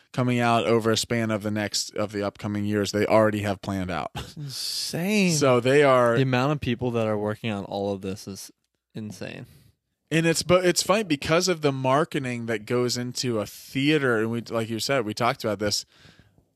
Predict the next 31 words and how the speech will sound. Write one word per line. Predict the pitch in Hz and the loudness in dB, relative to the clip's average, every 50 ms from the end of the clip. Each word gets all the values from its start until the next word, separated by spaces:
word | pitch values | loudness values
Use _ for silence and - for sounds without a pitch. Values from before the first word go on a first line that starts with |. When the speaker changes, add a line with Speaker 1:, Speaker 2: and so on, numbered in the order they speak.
| _ _ | _ _
Speaker 1:
of | - - 120 120 117 113 110 104 95 - - _ _ _ _ _ _ _ _ _ _ _ _ _ _ _ _ _ _ _ _ _ | -6 -2 0 0 2 0 0 -2 -6 -10 -16 _ _ _ _ _ _ _ _ _ _ _ _ _ _ _ _ _ _ _ _ _
the | - 123 127 131 127 123 113 | -14 -6 -4 -4 -4 -4 -4
not | 117 117 127 131 139 139 - | -4 -4 -2 -2 -2 -2 -2
stepping | - - - 151 143 - - 139 127 127 | -4 -2 0 0 0 0 -2 -6 -4 -4
on | 123 123 117 | -4 -4 -4
its | 117 113 - - - | -6 -6 -8 -8 -8
own | 123 127 127 127 127 120 | -6 -8 -6 -6 -8 -10
company's | - - 131 127 123 - 123 113 110 107 - | -10 -10 -8 -8 -6 -6 -6 -4 -4 -6 -6
toes | - - - 139 135 131 123 117 110 104 | -4 0 2 4 4 4 4 2 0 -2
because | - - 120 113 - - 123 120 117 113 120 123 127 | -6 -8 -8 -6 -2 0 0 2 2 2 2 2 2
Speaker 2:
Right. | 123 120 | 2 0
Speaker 1:
you | 117 120 | 0 0
have | 127 120 107 | -2 -2 0
this | 120 131 127 - | 0 0 0 0
theatrical | - - 131 123 120 123 - - 123 117 113 | -2 -2 0 0 0 0 -2 -4 -2 -2 -2
release, | 110 107 107 107 104 - | 0 0 -2 -4 -4 -4
so | - 113 | -6 -4
this, | 120 127 123 - | -4 -2 -2 0
that. | 127 113 - _ _ _ _ _ _ _ _ _ | -2 -2 -4 _ _ _ _ _ _ _ _ _
Disney | - 160 175 190 180 | 0 0 0 0 -2
Plus | 151 - 165 160 - | 2 2 2 2 2
changes | - - 139 139 151 156 139 123 104 | 0 0 0 0 0 0 -2 -2 -4
that. | 113 101 90 73 - _ - | -4 -6 -6 -8 -10 _ -8
Like, | - 117 - | -2 -2 2
Speaker 2:
it | 113 | 4
does. | 185 196 202 175 135 135 - - - - - | 6 6 6 4 2 -2 -6 -8 -8 -6 -4
Speaker 1:
it | 139 127 | -2 -2
changes | - - 143 147 165 175 160 139 123 | 0 0 0 0 0 0 -2 0 2
that | 135 120 110 - | 2 0 0 0
so | - - 135 131 131 | -2 0 0 0 0
much | 120 120 123 139 135 117 - - - - | 0 0 0 0 0 0 0 -2 -4 -6